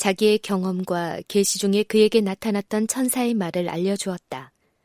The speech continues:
그리고 결론을 맺었다. "내가 곧 당신에게 사람을 보내었더니 오셨으니 잘하였나이다.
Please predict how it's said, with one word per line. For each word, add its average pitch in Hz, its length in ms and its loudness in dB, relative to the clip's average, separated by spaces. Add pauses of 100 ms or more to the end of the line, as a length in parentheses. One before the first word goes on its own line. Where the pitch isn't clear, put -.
(300)
그리고 175 460 0
결론을 196 460 2
맺었다. 160 580 -6 (840)
"내가 196 300 4
곧 190 380 0
당신에게 202 540 2
사람을 214 440 2
보내었더니 160 840 -2
오셨으니 170 760 -4 (540)
잘하였나이다. 190 1040 -4